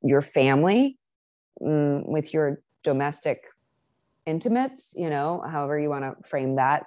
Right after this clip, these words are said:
these days, could be any sort of dimension, you know. A family unit can look very differently than it did. But when you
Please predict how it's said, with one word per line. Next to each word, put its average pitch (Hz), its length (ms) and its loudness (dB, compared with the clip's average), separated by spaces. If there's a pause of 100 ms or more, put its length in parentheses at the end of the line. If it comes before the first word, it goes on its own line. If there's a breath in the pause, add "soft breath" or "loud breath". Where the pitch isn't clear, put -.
(100)
these 147 220 -4
days, 139 520 -2
could - 120 -14
be - 240 -6
any 147 260 2
sort 135 200 -4
of 139 120 -2
dimension, 123 720 -4
you 156 120 -6
know. 143 180 -2 (960)
A 185 80 4
family 214 520 4
unit 147 340 -2
can 170 200 -2
look 165 160 -2
very 180 320 6
differently 170 480 -4
than 135 160 -10
it 135 160 -14
did. - 200 -6
But 156 180 4
when 180 180 2
you 185 200 2